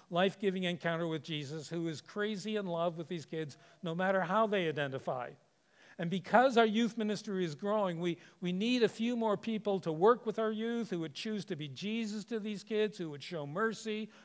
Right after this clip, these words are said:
no condemnation, just a lot of listening and love. Thought I'd throw that out because maybe God would tap you on the shoulder and call you to be an instrument of his love to these kids. Church kids, unchurched kids, all on a journey, all at different points in their journey,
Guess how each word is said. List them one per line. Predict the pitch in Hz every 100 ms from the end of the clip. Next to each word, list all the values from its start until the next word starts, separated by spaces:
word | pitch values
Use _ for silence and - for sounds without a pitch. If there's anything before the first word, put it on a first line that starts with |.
| -
no | 170 180
condemnation, | 180 175 151 151 156 208 214 220 190
just | 185 180
a |
lot | 160 156
of | 151
listening | 180 180 - 180 180
and | 156
love. | 143 143 147 - _ _ _ _ - -
Thought | 208 220
I'd | 220 202
throw | - 208
that | 202 196 196
out | 240 240
because | 226 175 190 156
maybe | 202 220
God | 208 202 196 214
would | 180 170
tap | - 185 202
you | 208 190
on |
the | 165
shoulder | 143 214 220 220 202
and | 151 - - -
call | - 208 220
you | 220
to | 180
be | 175 175
an | 165
instrument | 208 - - 202 202 170
of | 143
his | 180 185
love | 185 180 170
to | 165
these | 165 147
kids. | - 196 170 135 - - _ _
Church | - 208 208 214 -
kids, | 214 202 208 196 -
unchurched | 208 208 196 208 196 -
kids, | 196 196 190
all | - 185 202 214
on | 214
a | 208
journey, | - 190 196 202 202 - -
all | 185 214 220
at | 214
different | 220 214 220 208
points | 190 196 202 -
in | 196
their | 190 185
journey, | 175 190 190